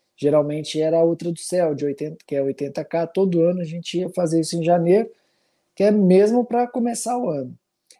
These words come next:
E eu tinha aquilo ali como sair da zona de conforto, de fim de ano, aquela coisa, você não, quase não treina, come pra caramba,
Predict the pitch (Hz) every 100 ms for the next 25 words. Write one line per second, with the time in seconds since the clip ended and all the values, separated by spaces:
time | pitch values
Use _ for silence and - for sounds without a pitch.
0 | _ 202 214 214 233 240 247 240 214 220
1 | 226 226 208 220 196 202 185 196 190 190
2 | 208 214 - 202 170 165 131 135 - 147
3 | 143 190 190 185 185 170 139 127 131 143
4 | - 175 175 165 135 127 131 143 143 151
5 | _ 123 127 131 156 175 175 175 175 156
6 | 139 - - _ _ 120 120 123 123 175
7 | 196 175 175 170 147 135 131 127